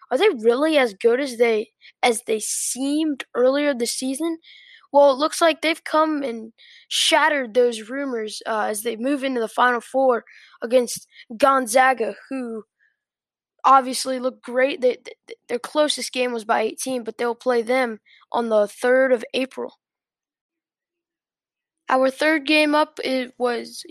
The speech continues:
Houston and Oregon State. Oreg-, Houston wins this game by six points. Um, out of, in all my opinion, I think if there, if I had to choose a team that, that the w-,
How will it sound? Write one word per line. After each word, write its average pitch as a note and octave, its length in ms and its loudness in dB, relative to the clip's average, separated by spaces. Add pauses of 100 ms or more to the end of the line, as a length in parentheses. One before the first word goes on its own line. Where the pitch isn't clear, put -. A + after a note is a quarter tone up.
(140)
Houston E4 760 -2 (460)
and C4 440 2
Oregon C#4 400 2
State. - 480 -2 (100)
Oreg-, F4 280 -2 (440)
Houston F4+ 760 0
wins D4 280 0
this C#4+ 140 -2
game C#4+ 260 0
by A#3 140 0
six - 380 -2
points. D4+ 640 0
Um, A#3 340 -2 (1160)
out F#4+ 200 2
of, B3+ 140 -4 (140)
in E4 80 2
all G4+ 380 4 (100)
my E4 180 4
opinion, C#4+ 520 -2
I C#4 120 2
think E4+ 400 -4 (540)
if C#4 160 -10
there, E4+ 240 2
if - 220 -4
I D#4+ 80 6
had E4 100 2
to E4 60 -14
choose E4 300 -4
a C#4 40 -10
team D4+ 440 -4
that, A3+ 280 -2 (500)
that B3 200 4 (300)
the - 80 -2
w-, A#3 260 -16